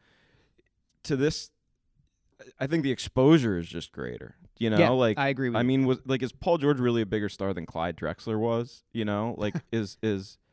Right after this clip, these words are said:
Speaker 1: I mean, Barkley was moved all around.
Speaker 2: Yeah.
Speaker 1: You know, um,
Speaker 2: Yeah, that's right.
Speaker 1: I mean, those, those, that, that, that Utah Jazz team was, was, was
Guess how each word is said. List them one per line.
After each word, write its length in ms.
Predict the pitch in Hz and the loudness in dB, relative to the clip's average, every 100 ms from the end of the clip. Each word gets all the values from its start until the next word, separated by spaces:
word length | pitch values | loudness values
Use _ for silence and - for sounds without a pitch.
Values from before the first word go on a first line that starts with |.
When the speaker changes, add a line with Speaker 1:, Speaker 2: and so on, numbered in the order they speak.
| _ _ _ _ _ _ - - - _ _ _ - - _ 127 | _ _ _ _ _ _ -20 -20 -20 _ _ _ -20 -20 _ -6
Speaker 1:
I 60 | |
mean, 140 | 127 117 | -4 2
Barkley 440 | 139 170 156 135 | 2 2 2 0
was 160 | 113 98 | 0 -2
moved 260 | 113 104 | -4 0
all 320 | 110 110 131 | 0 0 0
around. 460 | 113 82 73 58 - | -2 -4 -8 -14 -12
Speaker 2:
Yeah. 180 | 131 113 | -8 -6
Speaker 1:
You 80 | 107 | -4
know, 340 | 98 101 139 - | -4 -4 -6 -8
um, 600 | 101 95 92 90 87 87 - | -4 -2 -2 -2 -4 -8 -12
Speaker 2:
Yeah, 160 | 117 107 | -14 -14
that's 180 | - 117 | -14 -12
right. 160 | 110 - | -14 -8
Speaker 1:
I 80 | 113 | 0
mean, 140 | 139 | 4
those, 160 | 170 190 | 4 4
those, 200 | 175 170 | 0 -2
that, 180 | - - | -6 -4
that, 160 | 165 151 | -2 0
that 100 | 175 | -2
Utah 320 | 190 - 143 | -2 0 0
Jazz 420 | 113 110 185 202 | 0 -2 -2 -4
team 260 | - 85 80 | -8 -8 -6
was, 220 | 82 - | -10 -8
was, 480 | 95 92 87 - - _ | -6 -6 -8 -16 -20 _
was 460 | 98 92 82 - | -6 -6 -6 -14